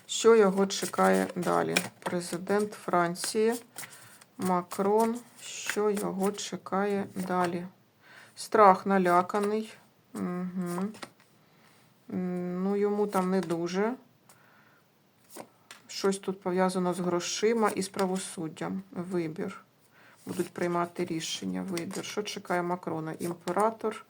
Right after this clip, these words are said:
десять мечів. Імператору десять мечів. Ну, на жаль, такі карти, які кажуть, що він теж може як.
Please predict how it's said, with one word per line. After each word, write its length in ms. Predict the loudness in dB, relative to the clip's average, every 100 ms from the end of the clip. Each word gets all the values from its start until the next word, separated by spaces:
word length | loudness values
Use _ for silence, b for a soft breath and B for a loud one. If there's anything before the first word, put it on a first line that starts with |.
| B B B
десять 400 | 0 0 2 0
мечів. 500 | 0 0 -2 -4 -6 2
Імператору 680 | 4 8 10 10 8 4 6
десять 440 | 4 4 4 2
мечів. 600 | 0 -2 -4 -4 -6 -12 -20 B B B B B B B -4
Ну, 220 | 0 2
на 160 | 4 4
жаль, 260 | 8 8 8
такі 300 | 6 2 4
карти, 380 | 8 8 6
які 200 | 0 0
кажуть, 360 | 0 2 2 0
що 180 | -2 -2
він 260 | 2 2
теж 340 | 2 0 -2 -4
може 340 | -4 -4 -4
як. 400 | -6 -6 -8 -20